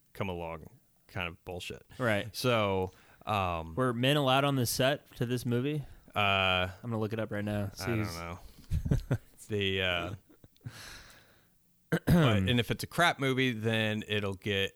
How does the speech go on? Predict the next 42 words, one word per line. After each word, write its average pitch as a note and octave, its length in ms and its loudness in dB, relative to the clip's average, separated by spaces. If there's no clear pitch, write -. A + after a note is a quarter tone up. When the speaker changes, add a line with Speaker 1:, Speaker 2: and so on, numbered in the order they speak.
Speaker 1:
a F#2 340 0
token, F#2 680 -6
uh, F2 360 -10
Oscar F2+ 380 -6
nom E2+ 300 -8
on D#2+ 160 -16
something. F2 500 -12
But E2+ 220 -6
I F#2+ 120 -2
think F#2+ 280 -6
it's, - 320 -10
it's - 180 -6
gonna C3 160 2
be A#2+ 140 4
one A2 160 0
of G#2+ 80 0
those, G2+ 280 -2
I B2 60 2
have B2+ 100 2
a A2+ 40 -4
feeling B2+ 240 0
it'll A2 120 0
probably A2 200 0
be G2+ 100 -2
one G#2 160 -2
of G2+ 60 -2
those G2+ 140 -4
movies F2+ 320 -6
that F#2 140 -8
no F2 140 -8
one G2 140 -4
sees, F#2 480 -8
uh, F2 500 0
that F#2 140 0
gets - 180 -8
nominated F2 760 -4
and F2+ 220 -2
just F#2 140 -6
starts F#2 260 -6
winning F2 260 -6
awards E2 600 -8
because, E2 880 -4